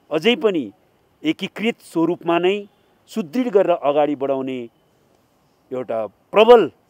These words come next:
सम्भावना छ र त्यो सम्भावनालाई पक्रन र सुदृढ गर्न सिङ्गो पार्टी पङ्क्ति नेतादेखि कार्यकर्तासम्म, पार्टी सदस्यसम्म एकताबद्ध भएर सक्रिय भएर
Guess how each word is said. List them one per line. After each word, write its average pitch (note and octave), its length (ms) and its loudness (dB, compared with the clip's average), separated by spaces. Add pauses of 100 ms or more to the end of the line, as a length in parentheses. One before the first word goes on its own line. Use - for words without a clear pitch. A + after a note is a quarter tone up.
(420)
सम्भावना D#3+ 580 0
छ - 100 -12 (680)
र E3 240 4 (180)
त्यो C4 160 2
सम्भावनालाई D3 920 0 (120)
पक्रन F#3 580 0 (160)
र D3+ 80 -6
सुदृढ E3+ 380 -8
गर्न C#3+ 400 -2 (280)
सिङ्गो A#3 320 -4
पार्टी D3 340 -6
पङ्क्ति E3+ 580 -10 (840)
नेतादेखि F3+ 580 0
कार्यकर्तासम्म, D3+ 840 -4 (100)
पार्टी D3+ 200 -4
सदस्यसम्म D#3 600 -8 (360)
एकताबद्ध A3+ 560 2
भएर C#3+ 320 -2
सक्रिय D3 400 -8
भएर A#2 200 -8